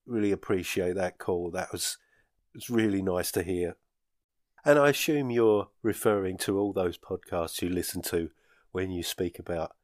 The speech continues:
how much it helps you to grow as a gamer, a player, and a G M. Although I'm willing to accept that my uninformed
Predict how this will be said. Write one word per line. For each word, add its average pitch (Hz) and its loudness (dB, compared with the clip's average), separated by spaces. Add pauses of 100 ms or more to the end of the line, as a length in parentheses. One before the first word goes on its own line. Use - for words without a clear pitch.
(280)
how 87 -6
much - -8 (480)
it 123 -2
helps 98 0
you 98 2
to - -6
grow 92 0 (280)
as 101 -2
a 101 -2
gamer, 90 0 (400)
a 87 -10
player, 85 -4 (480)
and 107 2
a 95 2
G 101 0
M. 85 -2 (920)
Although 123 8
I'm 117 6
willing 107 4
to 98 0
accept - -4 (240)
that 92 -4
my 85 -4 (480)
uninformed 92 -2